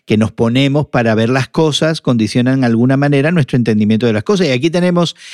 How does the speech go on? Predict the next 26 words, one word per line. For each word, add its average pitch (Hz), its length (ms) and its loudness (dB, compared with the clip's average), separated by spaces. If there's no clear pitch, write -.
este 139 500 0
teólogo 147 800 0
que 117 120 0
de 107 80 0
alguna 120 260 0
manera 131 280 0
nos 139 140 0
plantea 113 460 -2
la 127 120 0
posibilidad 139 560 0
de 120 140 -2
que - 80 -4
en 110 60 2
nuestra 107 260 -2
lectura 113 340 0
de 123 60 0
la 135 120 0
Biblia 147 420 0
solamente 151 800 -2
tengamos 143 760 0
un 160 180 2
cristal 190 560 -2
cuando 139 320 0
pudiéramos 147 460 0
tener 156 320 0
quizás 156 520 -2